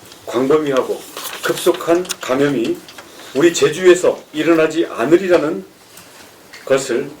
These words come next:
아무도 장담할 수 없는 심각한 상황입니다. 전국적으로 확진 환자가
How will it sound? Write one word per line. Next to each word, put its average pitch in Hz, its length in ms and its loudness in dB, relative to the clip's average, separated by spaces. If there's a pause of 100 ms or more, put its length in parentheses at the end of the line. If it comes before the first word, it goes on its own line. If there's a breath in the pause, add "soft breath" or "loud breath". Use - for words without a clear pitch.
(100)
아무도 151 340 4 (600)
장담할 139 480 0
수 127 160 -10
없는 110 320 -8 (320)
심각한 - 560 -4 (380)
상황입니다. 107 640 -4 (2000)
전국적으로 151 680 2
확진 175 320 -2
환자가 127 520 -2